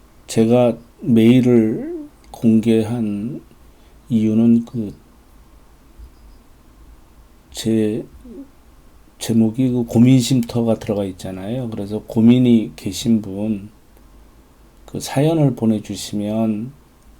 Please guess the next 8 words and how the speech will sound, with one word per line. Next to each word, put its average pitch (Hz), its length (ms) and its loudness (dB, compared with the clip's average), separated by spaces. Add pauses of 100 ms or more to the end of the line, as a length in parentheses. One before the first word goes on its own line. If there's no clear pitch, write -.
(280)
음, 107 380 -10
제가 107 400 -4
안내, 104 340 -4
이렇게 107 260 -10
읽어드리고 113 1120 -2 (100)
또 110 400 -8 (160)
그걸 123 400 0
본인이 120 520 2